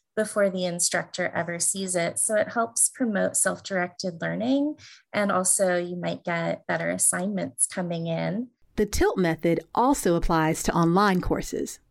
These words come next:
Speaker 1: If you're in a classroom, you can just tell your students, "Hey, remember, we have a test on Friday." But in an online class, you might not be able to do that, especially if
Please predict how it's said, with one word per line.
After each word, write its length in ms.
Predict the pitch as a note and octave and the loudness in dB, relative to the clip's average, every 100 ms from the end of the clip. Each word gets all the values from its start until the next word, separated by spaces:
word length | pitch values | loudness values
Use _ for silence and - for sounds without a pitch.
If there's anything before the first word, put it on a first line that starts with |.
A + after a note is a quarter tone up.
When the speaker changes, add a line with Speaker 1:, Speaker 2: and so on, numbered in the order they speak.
| _ - | _ 0
Speaker 1:
If 160 | C4+ C#4 | 2 4
you're 240 | F#4 - | 2 2
in 160 | B3 A#3+ | 2 4
a 60 | |
classroom, 1000 | A3 - D#3+ E3+ - - - - - A3 - - | 2 2 2 4 0 -2 -8 -10 -8 -10 -10 -4
you 160 | A#3+ | -2
can 200 | B3+ C#4+ | 2 4
just 240 | C4+ A#3+ - | 4 4 2
tell 180 | A3+ G3+ | 2 2
your 160 | F3+ | 2
students, 800 | F3+ - A3+ F3 D#3 - - - - _ _ | 0 0 0 0 0 -2 -2 -2 -4 _ _
"Hey, 240 | - G4+ C4+ | 0 4 6
remember, 440 | C4 D#4 D4+ F#3+ | 8 8 6 4
we 120 | F#3+ | 4
have 100 | G#3+ | 2
a 80 | A3 | 2
test 340 | F#3+ E3+ - | 0 0 0
on 200 | - - | -2 -6
Friday." 540 | - - - - - - _ _ _ - | -4 -4 -4 -4 -6 -10 _ _ _ 2
But 400 | B3 A3+ A3 - | 6 8 8 4
in 140 | B3 B3+ | 4 6
an 160 | B3+ | 6
online 480 | B3 A3+ A#3 A3 G#3 | 4 2 4 2 2
class, 400 | G#3 G3 G3 - | 2 4 4 0
you 80 | G3 | 0
might 240 | F3 F3+ | -2 0
not 260 | F3+ F3 - | 0 -2 0
be 140 | F#3 | -2
able 180 | F3 F3 | 0 -2
to 140 | - F#3 | -2 -2
do 240 | - E4 | -2 0
that, 260 | F4 E3+ E3 | 2 2 2
especially 640 | F3+ - F#3+ F3+ - F3+ | 0 0 0 0 0 0
if 80 | F3+ | -2